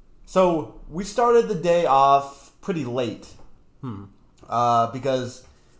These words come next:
Speaker 1: uh, so for those of you who don't know, we're, we're in Chicago. Uh, that's where we do all of our, our funtivities.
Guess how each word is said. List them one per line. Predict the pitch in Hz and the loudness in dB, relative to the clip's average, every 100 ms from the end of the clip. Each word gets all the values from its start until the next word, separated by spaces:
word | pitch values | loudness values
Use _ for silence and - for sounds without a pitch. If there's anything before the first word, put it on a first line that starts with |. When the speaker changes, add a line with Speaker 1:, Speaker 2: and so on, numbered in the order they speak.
| _ - | _ -10
Speaker 1:
uh, | 131 135 127 123 | -2 0 0 0
so | 160 | -4
for | 123 | 0
those | 175 175 | 0 0
of | |
you | 151 | 2
who | |
don't | 151 143 | 0 0
know, | 135 139 | 0 0
we're, | 135 127 131 135 123 117 - _ _ - | -2 -8 -6 -4 -6 -8 -16 _ _ -16
we're | 127 131 123 117 - - _ | -8 -6 -4 -8 -12 -20 _
in | 180 185 | -2 -2
Chicago. | 180 156 151 139 143 151 170 208 - - - - - | -2 -6 2 4 4 2 2 -2 -8 -20 -20 -20 -10
Uh, | - 127 123 120 117 | -2 0 2 0 -2
that's | 113 | -6
where | 131 | -6
we | 131 | -6
do | 120 131 | -6 0
all | 127 123 | 2 0
of | 120 | 0
our, | 120 117 117 110 - - _ _ - _ - | 0 0 -2 -6 -12 -20 _ _ -20 _ -10
our | 120 135 | -6 -6
funtivities. | 113 - 156 151 143 147 | -8 -2 0 0 0 -2